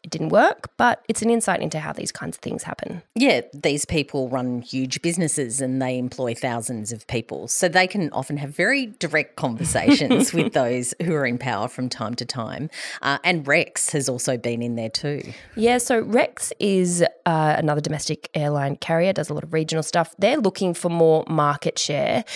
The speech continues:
Speaker 1: This week, Rex accused Qantas of acting like a bully towards smaller players. And just to kind of pinpoint how small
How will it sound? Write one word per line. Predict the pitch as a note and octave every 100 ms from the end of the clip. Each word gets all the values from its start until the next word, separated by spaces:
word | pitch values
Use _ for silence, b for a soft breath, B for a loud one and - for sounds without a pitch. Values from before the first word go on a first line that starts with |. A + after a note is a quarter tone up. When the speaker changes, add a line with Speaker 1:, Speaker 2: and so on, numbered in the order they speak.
| B B B
Speaker 1:
This | D#4 -
week, | C4+ A#3 - -
Rex | F#3+ B3 C#4+ -
accused | - G#3+ F#3+ -
Qantas | - E3+ E3
of | D#3+ -
acting | D#3 E3+
like | D#3+ C#3+ -
a |
bully | C#3+ C#3+ D3+ E3 C4 A#4
towards | - A3+ G3+ F#3+ F#3+ F#3 -
smaller | - F3+ E3 E3+
players. | E3+ E3 D#3+ C4+ G4+ - - B B B B
And | G3 G3+
just | B3 - -
to | G3+ E3+
kind | - D#3+
of |
pinpoint | - D#3+ - D#3+ D3+
how | D#3+ D#3+ D#3
small | - - D#3+